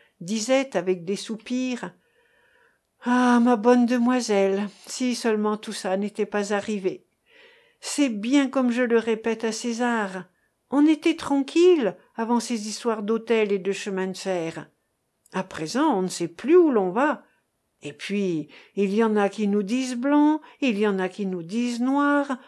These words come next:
on n'y voit plus goutte, mademoiselle. Monsieur le curé lui-même, il ne sait plus que nous conseiller. Pas plus loin qu'avant-hier, il s'est arrêté en revenant des Maillans de Belle,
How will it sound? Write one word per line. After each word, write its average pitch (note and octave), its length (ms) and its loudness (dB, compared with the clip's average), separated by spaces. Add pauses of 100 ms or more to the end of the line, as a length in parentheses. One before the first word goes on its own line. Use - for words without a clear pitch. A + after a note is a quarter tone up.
(200)
on F4+ 180 4
n'y F#4 160 8
voit E4+ 300 2
plus D#4+ 240 0
goutte, D4 480 4
mademoiselle. D#3+ 800 -4 (560)
Monsieur B3 420 0
le G#3+ 80 -2
curé A#3 380 0
lui-même, G#3+ 640 0 (220)
il B3+ 180 2
ne C4 100 4
sait C4 220 -2
plus D4+ 300 0
que D#4 100 0
nous D4 220 4
conseiller. A3+ 840 0 (580)
Pas F#3+ 140 0
plus F3 220 -8
loin F#3 260 0
qu'avant-hier, A3 960 -2 (340)
il F#3+ 160 -2
s'est G#3 260 -2
arrêté B3 460 0
en A#3+ 140 0
revenant B3+ 540 0
des G3 180 -2
Maillans A#3+ 400 -2
de G#3 140 0
Belle, D3 440 0